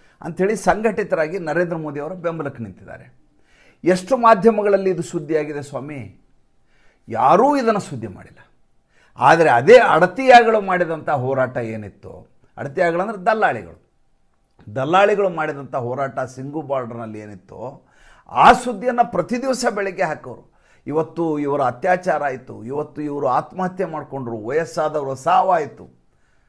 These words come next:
ಪೊಲೀಸರು ದಬ್ಬಾಳಿಕೆ ನಡೆಸ್ತಾ ಇದ್ದಾರೆ. ಹಾಗೆ ನೋಡಿದರೆ ಅಲ್ಲಿ ನಡೀತಾ ಇದ್ದಂಥ ವಿದ್ಯಮಾನಗಳೇ ಬೇರೆ. ಅಲ್ಲಿ ನೋಡಿದರೆ ದೊಡ್ಡ ದೊಡ್ಡ ಡೇರೆಗಳನ್ನು ಹಾಕ್ಕೊಂಡು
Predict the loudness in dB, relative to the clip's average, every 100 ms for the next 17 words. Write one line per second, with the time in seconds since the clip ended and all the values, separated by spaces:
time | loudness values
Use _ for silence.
0 | _ _ _ -2 0 0 -2 -4 -2 2
1 | 6 6 4 -2 -6 -8 -6 -6 -6 -10
2 | -12 -20 _ _ _ _ _ _ 0 2
3 | 4 0 0 -2 -2 0 -2 -4 -4 -4
4 | 0 0 0 -2 -2 -4 -4 -2 0 0
5 | -2 0 0 0 -4 -10 -14 _ _ _
6 | _ _ -6 -2 -2 0 0 0 -2 -4
7 | -4 -6 -8 -16 _ _ _ -10 -4 2
8 | 2 2 2 6 6 6 4 0 -2 -8
9 | -10 -8 -8 -8 -8 -10 -10